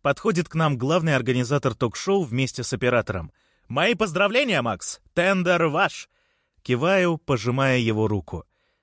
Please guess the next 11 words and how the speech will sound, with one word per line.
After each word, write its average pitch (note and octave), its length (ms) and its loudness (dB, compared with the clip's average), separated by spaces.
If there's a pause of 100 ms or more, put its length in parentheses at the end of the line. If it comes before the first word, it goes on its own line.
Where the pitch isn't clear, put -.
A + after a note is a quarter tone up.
(120)
«Спасибо», F2 600 -4 (160)
хрипло A2+ 380 -2
произношу. G#2 600 -4 (520)
Но A2+ 100 -2
наша E3 260 -2
семья D3+ 340 0
приняла B2+ 360 0
решение B2 440 0
снять B2+ 300 -2
свою F#2+ 240 -4
кандидатуру. F#2+ 680 -4